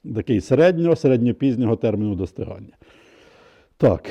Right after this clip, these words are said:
значить, Сіяну ми продемонстрували. Далі це ось одна гронка залишилася, це Нептун сосковидний. Це селекція Калугіна Віктора Михайловича. Її в минулому році було небагато, ну, там ті гронки вже з'їли, це одну залишили для того показати, що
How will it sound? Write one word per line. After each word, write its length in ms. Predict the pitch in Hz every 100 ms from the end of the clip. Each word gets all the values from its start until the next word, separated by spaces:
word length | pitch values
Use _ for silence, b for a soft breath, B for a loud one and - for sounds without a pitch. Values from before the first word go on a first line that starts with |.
| -
значить, 300 | 143 151 -
Сіяну 400 | 156 180 165 156
ми 120 | 151
продемонстрували. 760 | 143 135 135 139 165 190 202 160
Далі 360 | 151 180 170
це 200 | - 160
ось 220 | 147 131 147
одна 260 | 117 143
гронка 360 | 117 139 123 120
залишилася, 640 | 131 135 196 185 160 139
це 160 | - 147
Нептун 360 | 131 - 131
сосковидний. 640 | 113 - - 110 92 85 95
Це 140 | -
селекція 460 | - 113 101 - 110
Калугіна 420 | 117 117 107 117
Віктора 280 | 131 - 156
Михайловича. 680 | 160 202 190 165 165 143 123 - _ _ _ _ _ _ _ _ _ -
Її 180 | 117 113
в 240 | 104 101 -
минулому 400 | 127 113 110 110
році 200 | 113 127
було 160 | 120 135
небагато, 540 | 151 175 196 196 165
ну, 260 | 151 135 104 104 -
там 220 | 117 101
ті 140 | 151
гронки 340 | 117 131 117 131
вже 180 | 147 143
з'їли, 240 | 185 131
це 120 | 131
одну 240 | 117 120 107
залишили 420 | 117 131 120 98
для 140 | 104
того 200 | 113 123
показати, 480 | - - 107 120 107
що 200 | -